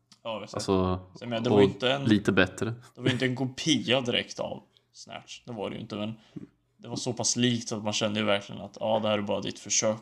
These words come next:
Speaker 1: att göra samma sak igen.
Speaker 2: Jag tyckte Colin, eh, Farrell var väldigt bra.
Speaker 1: Ja, du har sett den egentligen förresten?
Speaker 2: Ja, ja.
Speaker 1: Ja, det visste jag inte.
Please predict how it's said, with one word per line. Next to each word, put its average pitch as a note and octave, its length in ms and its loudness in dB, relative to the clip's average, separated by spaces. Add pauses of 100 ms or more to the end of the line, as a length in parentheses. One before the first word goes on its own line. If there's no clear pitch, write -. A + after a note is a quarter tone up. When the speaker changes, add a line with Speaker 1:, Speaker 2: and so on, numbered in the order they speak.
Speaker 1:
att - 60 -12
göra F#2 180 -12
samma G#2+ 280 -2
sak G#2 240 -8
igen. G#2 260 -4 (680)
Speaker 2:
Jag - 100 -6
tyckte B2+ 300 6
Colin, A2+ 540 6
eh, G#2+ 320 6
Farrell G#2 640 4 (580)
var - 100 0
väldigt E2 200 0
bra. - 180 -4 (260)
Speaker 1:
Ja, C3+ 120 -4
du C3+ 100 2
har F3 120 6
sett G3 180 0 (200)
den A2 100 -4
egentligen G#2 400 -8
förresten? - 300 -12 (460)
Speaker 2:
Ja, A2 240 4
ja. A2+ 120 0
Speaker 1:
Ja, D#3 140 -2
det B2+ 60 -4
visste C3+ 200 -4
jag C3 40 -4
inte. B2 140 -14